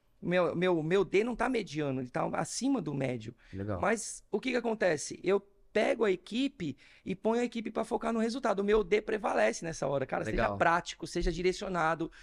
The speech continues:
Speaker 1: traga resultado, porque o D é resultado sempre, né? Ele
Speaker 2: Pô,
Speaker 1: só
Speaker 2: legal
Speaker 1: pensa em
Speaker 2: demais.
Speaker 1: resultado. Então isso facilita muito pras implantações.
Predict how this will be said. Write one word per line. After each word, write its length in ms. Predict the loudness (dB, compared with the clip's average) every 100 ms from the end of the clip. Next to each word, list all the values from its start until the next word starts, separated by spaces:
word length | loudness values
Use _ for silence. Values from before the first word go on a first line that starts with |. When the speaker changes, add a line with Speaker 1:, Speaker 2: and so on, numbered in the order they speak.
| -20 -20 -20 0
Speaker 1:
traga 280 | 4 6 6
resultado, 600 | 2 0 -2 0 0 0
porque 180 | -4 -4
o 60 |
D 140 | 0 0
é 40 |
resultado 540 | -2 -6 -6 -6 -6 -12 _ _ _ -10
sempre, 440 | -2 -2 -2 -4
né? 80 | -6
Ele 60 | -4
Speaker 2:
Pô, 40 |
Speaker 1:
só 60 | -4
Speaker 2:
legal 160 | -2
Speaker 1:
pensa 140 | -4 -4
em 80 | -6
Speaker 2:
demais. 40 | -6
Speaker 1:
resultado. 380 | -4 -2 -2 -4 -10 -18 -20 -20 -20 -12
Então 200 | -2 0
isso 300 | 0 -2 -2
facilita 560 | -2 -2 -2 -6 -4 -2
muito 320 | -2 -2 -2
pras 240 | -2 -2
implantações. 800 | -2 -6 -6 -6 -6 -6 -6 -10